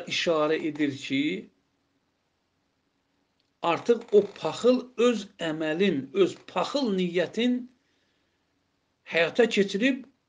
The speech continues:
onun haqqında əməl eləmək istəyir. Yəni, zərər vermək istəyir o paxılın həsəd apardığı insana, həsəd apardığı möminə,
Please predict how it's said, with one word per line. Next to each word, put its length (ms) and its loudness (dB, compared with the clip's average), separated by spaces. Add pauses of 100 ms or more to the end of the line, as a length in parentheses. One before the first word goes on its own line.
(260)
onun 340 4 (480)
haqqında 640 -2 (760)
əməl 400 4
eləmək 300 0
istəyir. 440 -16 (280)
Yəni, 200 -8
zərər 480 4
vermək 400 4
istəyir 320 -4
o 140 2 (1000)
paxılın 500 -2
həsəd 460 -2
apardığı 500 0
insana, 600 -6 (460)
həsəd 280 -4
apardığı 480 2
möminə, 560 -2